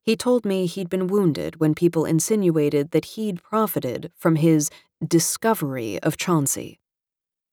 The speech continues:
Matt had received a trust after his father died, and he'd decided to set up something similar with the GoFundMe donations. Overseen by an attorney,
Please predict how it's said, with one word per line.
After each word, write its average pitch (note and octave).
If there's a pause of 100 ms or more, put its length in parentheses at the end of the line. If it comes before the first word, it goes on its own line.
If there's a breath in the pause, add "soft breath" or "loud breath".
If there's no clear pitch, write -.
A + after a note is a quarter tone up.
(100)
Matt G#3+ (100)
had G3+
received B3+
a G3
trust -
after D#3+
his D#3
father E3+
died, C#3+ (280 loud breath)
and G#3+
he'd C4+
decided F#3
to F3
set D4
up D4+
something F#3+
similar F3+
with F3
the F#3
GoFundMe E3+
donations. B2 (600 soft breath)
Overseen G#3
by E3
an E3+
attorney, E3+